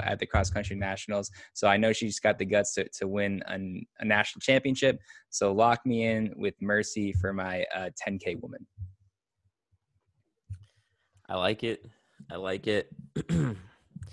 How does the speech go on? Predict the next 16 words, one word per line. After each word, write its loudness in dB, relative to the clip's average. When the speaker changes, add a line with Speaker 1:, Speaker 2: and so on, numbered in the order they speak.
Speaker 2:
Didn't 6
do 12
what 12
I 12
thought 6
you 4
were 4
gonna 2
do, 6
which -2
kinda 4
screws 8
with 4
me 4
because 0
it, -2